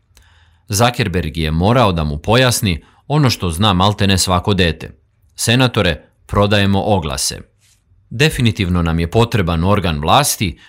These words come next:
koji bi predstavljao stanovništvo. „Trebaju nam mladi ljudi u vlasti, raznih backgrounda, učitelji, medicinske sestre, a ne uvek jedno te isto”, kaže Maxwell Alejandro Frost,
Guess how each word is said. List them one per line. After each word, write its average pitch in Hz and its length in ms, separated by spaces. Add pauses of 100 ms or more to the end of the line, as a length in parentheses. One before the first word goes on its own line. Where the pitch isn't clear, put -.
(120)
koji 151 220
bi 110 160
predstavljao 113 540
stanovništvo. 113 840 (280)
„Trebaju 120 340
nam 80 120
mladi 95 320
ljudi 98 300
u 107 60
vlasti, 80 480
raznih 90 520
backgrounda, 95 880 (220)
učitelji, 113 760
medicinske 110 600
sestre, 85 480 (440)
a 107 140
ne 110 200
uvek 117 360
jedno 87 260
te 117 180
isto”, - 460 (220)
kaže 85 340
Maxwell 82 500
Alejandro 64 580
Frost, - 540